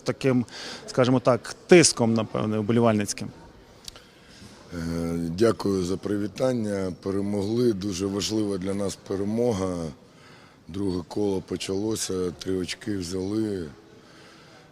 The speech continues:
Speaker 2: Дуже гарно для нашої команди. Десь у нас якісь були кадрові зміни, воротар пропускав. Ну, у нас два вратарі рівноцінні, да. Атмосфера гарна,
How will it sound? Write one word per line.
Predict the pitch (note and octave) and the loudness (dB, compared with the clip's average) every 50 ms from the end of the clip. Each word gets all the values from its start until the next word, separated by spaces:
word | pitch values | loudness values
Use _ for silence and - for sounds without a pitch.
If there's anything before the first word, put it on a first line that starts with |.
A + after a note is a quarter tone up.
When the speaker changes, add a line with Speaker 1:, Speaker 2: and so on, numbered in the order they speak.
| - E2 | -10 -6
Speaker 2:
Дуже | F#2 G2 F2+ F#2 F#2+ | -4 -2 0 0 2
гарно | F#2 G2+ G2 F#2 F#2+ F#2+ | 2 2 2 0 0 -2
для | F2 F#2+ G2 | -2 -2 -2
нашої | F#2+ F#2+ F2+ - - F#2+ F#2 F2+ | -2 -2 -2 -2 -2 -4 -4 -6
команди. | - G#2+ A2 A#2+ B2+ B2 A#2+ G#2 F#2+ G2 F#2+ F#2 F2+ F2 | -6 -4 -2 0 0 0 0 0 0 0 0 0 -2 -2
Десь | E2 F#2 G2 F2+ - - | -4 -4 -4 -4 -4 -6
у | |
нас | F#2+ F#2 F2 - | -6 -6 -6 -6
якісь | F#2 F2+ - - F#2+ F2+ | -8 -8 -8 -8 -8 -8
були | D#2+ E2 E2+ F#2 F#2 F#2 | -6 -6 -6 -4 -4 -4
кадрові | F2 - - A2+ G#2 F#2+ G2 G2 F#2+ F#2+ F#2 F2 | -4 -2 -2 -2 -2 -2 -2 -2 -2 -2 -2 -4
зміни, | E2 F#2 G2 G2 G2 F#2+ F#2+ F#2 F2+ F2+ F2 E2 C#2+ - - - - - - - - - | -4 -4 -4 -4 -4 -4 -4 -4 -4 -4 -4 -6 -8 -12 -16 -20 -20 -20 -20 -20 -20 -16
воротар | D#2+ E2+ E2+ F2 F2 - - G#2+ G#2 G#2 | -12 -8 -6 -6 -4 0 0 0 0 0
пропускав. | - - G2+ - - F#2+ - - - - A2 A2 A2 G#2 G#2 G2+ | -4 -8 -10 -10 -8 -10 -10 -10 -8 -4 -2 -2 0 -2 -2 -4
Ну, | G2 F#2+ F#2 | -4 -4 -4
у | |
нас | F#2+ G2 F#2+ F#2 E2+ E2 D#2+ E2 F2 F2+ | -4 -4 -4 -4 -4 -6 -8 -12 -12 -10
два | F#2 F#2 G2 F#2+ F#2 F2+ E2+ E2 D#2+ D#2 D2+ D2 - - - - - - - - - - | -8 -6 -4 -4 -4 -2 -4 -4 -6 -8 -10 -12 -16 -20 -20 -20 -20 -20 -20 -20 -18 -14
вратарі | F2 E2+ F2 - - G2 F#2+ G2+ G#2 G2+ | -12 -10 -10 -8 -4 -4 -2 -2 -2 -2
рівноцінні, | G2 F#2+ F#2+ G2 G2 F2+ - - - A#2 A2 G#2 G2+ F#2+ F#2 F2 | -2 -2 -2 -4 -4 -6 -6 -6 -6 -4 -4 -4 -4 -4 -4 -4
да. | E2+ E2+ F#2 F#2 F2 E2 D2+ C#2 B1+ - - - - - - - - - - - - - - - - - - - - - - _ - | -4 -4 -4 -4 -4 -6 -8 -10 -14 -18 -20 -20 -20 -20 -20 -18 -14 -12 -12 -12 -12 -14 -16 -18 -20 -20 -20 -20 -20 -20 -20 _ -12
Атмосфера | - - - - A2+ - - - A#2+ B2+ B2+ A#2 A2+ G#2+ | -12 -10 -6 -4 -4 -4 -4 -2 2 2 4 4 4 2
гарна, | F#2+ A2+ A#2+ A#2+ A2+ G#2+ G#2+ G2+ G2 F#2+ F#2 F#2 F#2 F#2 F2+ | 0 2 2 2 2 2 0 -2 -2 -2 -2 -2 -2 -4 -4